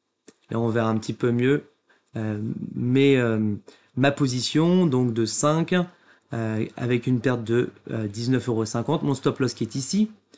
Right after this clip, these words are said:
mon take profit qui est plus haut. Et si je veux, à tout moment, je peux cliquer et faire glisser mon stop loss pour être sur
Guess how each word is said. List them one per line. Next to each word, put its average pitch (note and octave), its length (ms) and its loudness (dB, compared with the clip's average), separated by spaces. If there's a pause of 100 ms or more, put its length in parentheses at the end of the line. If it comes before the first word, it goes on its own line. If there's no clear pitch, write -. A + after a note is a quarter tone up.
(180)
mon D3 120 2
take D3+ 180 2
profit A#2+ 280 -2
qui - 100 -6
est A#2 40 0
plus - 160 0
haut. G#3+ 240 4 (420)
Et B2 100 -2
si C3 240 -2
je A#2+ 80 -2
veux, C#3+ 120 4
à D#3+ 80 4
tout C#3+ 140 -2
moment, C3+ 500 2 (240)
je B2 140 -4
peux C3 160 0
cliquer C#3+ 580 0 (240)
et B2+ 120 -4
faire A#2 260 -4
glisser C#3+ 380 0
mon C#3+ 120 2
stop B2 300 -4
loss C3 200 -2
pour A#2 260 -2
être C#3 340 -4 (640)
sur C3 560 0